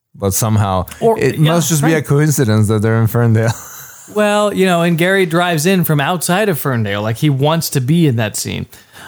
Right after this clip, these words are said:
Speaker 2: Okay, so that's on the one side. You have the unsophisticated board of directors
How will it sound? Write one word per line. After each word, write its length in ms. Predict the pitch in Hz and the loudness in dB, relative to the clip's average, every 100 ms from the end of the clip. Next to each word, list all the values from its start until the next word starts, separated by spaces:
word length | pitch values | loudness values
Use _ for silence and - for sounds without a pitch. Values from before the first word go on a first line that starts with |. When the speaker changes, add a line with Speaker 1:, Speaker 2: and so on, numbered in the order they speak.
| - | -6
Speaker 2:
Okay, 280 | 208 160 135 | -2 -2 0
so 320 | - 185 180 | 0 0 0
that's 260 | 214 247 | -2 -2
on 120 | 240 214 | 0 0
the 80 | |
one 200 | 180 214 | 0 0
side. 340 | 214 175 147 143 | 0 -2 -2 0
You 120 | 160 | 0
have 240 | 165 165 | 0 0
the 120 | 147 156 | 0 0
unsophisticated 1040 | 170 202 202 190 175 - - 147 143 135 | -2 -2 -4 -4 -4 -4 -2 0 2 0
board 220 | 131 147 160 | 0 0 0
of 120 | 147 | -2
directors 760 | 143 117 113 110 107 107 - | -2 -2 -4 -6 -4 -4 -8